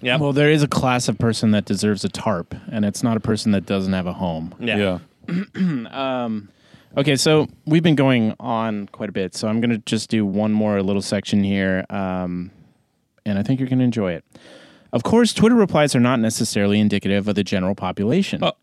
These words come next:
Speaker 3: w-, s-, 'cause it seemed like you were using that as your
Speaker 2: You're
Speaker 3: argument.
Speaker 2: in-, uh, also, yeah, the,
Speaker 3: Fucking
Speaker 2: the
Speaker 3: moron.
Speaker 2: basis of the entire piece. But the twenty eighteen Hidden Tribes of America survey, however, is.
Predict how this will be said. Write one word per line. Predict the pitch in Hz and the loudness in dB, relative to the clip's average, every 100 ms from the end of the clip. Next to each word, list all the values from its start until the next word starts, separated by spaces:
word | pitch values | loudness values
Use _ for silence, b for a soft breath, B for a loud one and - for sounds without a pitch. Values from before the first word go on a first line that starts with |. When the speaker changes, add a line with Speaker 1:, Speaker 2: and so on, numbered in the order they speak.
| _ | _
Speaker 3:
w-, | 110 - - - - - | -14 -12 -16 -18 -20 -20
s-, | - - | -12 -10
'cause | - 131 | -4 -4
it | 123 | -2
seemed | 156 147 | -2 0
like | 135 | 0
you | 135 | 0
were | 123 | 2
using | 110 117 110 101 | 2 0 0 0
that | 101 90 | 0 -2
as | 85 | -4
your | 87 | -4
Speaker 2:
You're | 87 | -4
Speaker 3:
argument. | 98 - 113 101 | -2 0 2 0
Speaker 2:
in-, | - 127 | 0 0
uh, | - | 2
also, | 143 - | 0 2
yeah, | 131 117 113 | 2 4 4
the, | |
Speaker 3:
Fucking | 110 101 90 | 2 0 0
Speaker 2:
the | 110 | 0
Speaker 3:
moron. | 87 | 2
Speaker 2:
basis | 104 95 104 98 | 2 2 0 0
of | 101 92 - - 151 - | -2 -4 -10 -18 -10 -2
the | 101 | -2
entire | 95 95 90 | -2 -4 -4
piece. | 95 80 | -4 -4
But | - 95 - B B B | -6 -8 -8 B B B
the | 147 | 0
twenty | 254 285 | 4 4
eighteen | 220 165 196 | 4 4 6
Hidden | 165 175 | 6 6
Tribes | 156 143 139 | 4 2 2
of | 123 117 | 2 2
America | 117 113 110 104 | 4 2 2 -2
survey, | - 95 92 92 | 0 0 0 0
however, | 98 107 101 98 104 - | 0 2 2 2 2 0
is. | 160 202 95 - - - | 2 2 2 -2 -6 -6